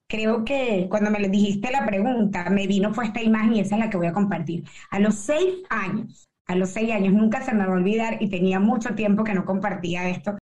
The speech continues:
y por eso me, me da como un poquito de emoción. Yo, yo siento que viví el primer clic a los seis años y nunca se me va a olvidar,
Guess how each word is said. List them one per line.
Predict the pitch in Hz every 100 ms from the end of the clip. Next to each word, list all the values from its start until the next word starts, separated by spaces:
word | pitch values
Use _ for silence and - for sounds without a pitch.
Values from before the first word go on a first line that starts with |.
| _ -
y | 196
por | 185
eso | 170 147
me, | 190 202 175
me | 180
da | 165
como | 185 196
un |
poquito | 196 190 196
de | 202
emoción. | 202 202 175 156 - _ _ -
Yo, | 190 247 240 240 277 294 254 208
yo | 233
siento | - 277 226 302
que | 294
viví | 226 208 254 294 349 - -
el | 226 196
primer | 226 220 226 214 -
clic | - 285 285 - -
a | 202
los | 190 196 -
seis | - - 381 330
años | 277 233
y |
nunca | 220 -
se | 269
me |
va | 233
a |
olvidar, | 214 220 208 196